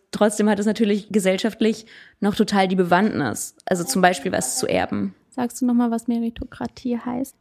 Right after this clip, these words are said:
Speaker 1: Dass man nach seiner Leistung entlohnt wird, sozusagen.
Speaker 2: Mhm.
Speaker 1: Genau, und trotzdem spielt natürlich Erben eine riesige Rolle. Also wenn wir uns irgendwie angucken, wie viel Geld vererbt wird in Deutschland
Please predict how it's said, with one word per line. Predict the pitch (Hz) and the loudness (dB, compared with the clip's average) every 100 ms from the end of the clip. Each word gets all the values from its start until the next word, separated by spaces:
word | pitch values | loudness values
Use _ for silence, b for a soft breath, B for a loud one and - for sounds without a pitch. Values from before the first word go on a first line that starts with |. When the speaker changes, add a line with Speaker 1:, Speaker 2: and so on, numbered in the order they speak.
| _ | _
Speaker 1:
Dass | 190 202 | -2 0
man | 190 | 0
nach | 180 202 | 0 -2
seiner | 202 196 190 | -2 0 0
Leistung | 180 190 208 - 185 180 196 208 - | 0 -2 -4 -4 -4 -2 -4 -6 -4
entlohnt | 190 185 185 190 | -2 0 -2 -4
wird, | - 151 - _ _ | -6 -6 -10 _ _
sozusagen. | - 208 - 202 196 - 208 208 _ | -12 -10 -8 -6 -4 -4 -6 -8 _
Speaker 2:
Mhm. | 262 262 285 | 4 6 6
Speaker 1:
Genau, | - 190 | 4 2
und | 190 | 2
trotzdem | 220 226 | 2 2
spielt | 220 190 | 0 0
natürlich | 202 180 180 | 0 -2 0
Erben | 180 190 | 0 0
eine | 185 | -2
riesige | 185 180 180 | -4 -4 -2
Rolle. | 180 190 170 | 0 2 0
Also | 180 | -2
wenn | 180 180 | -2 -2
wir | 180 - | -2 -4
uns | 185 - | -6 -6
irgendwie | 196 185 180 | -6 -4 -2
angucken, | 185 - 180 190 185 b b - | -4 -4 -4 -4 -6 b b -4
wie | 196 | -2
viel | 196 185 185 185 | 0 0 0 -4
Geld | - 190 180 180 - | -2 0 0 -4 -8
vererbt | - 180 175 180 - | -4 0 -2 -4 -4
wird | 185 185 190 - | -2 -2 -6 -6
in | 185 185 185 | -4 -4 -2
Deutschland | 180 180 - 185 185 185 190 - | -2 -2 -2 -2 -2 -2 -6 -10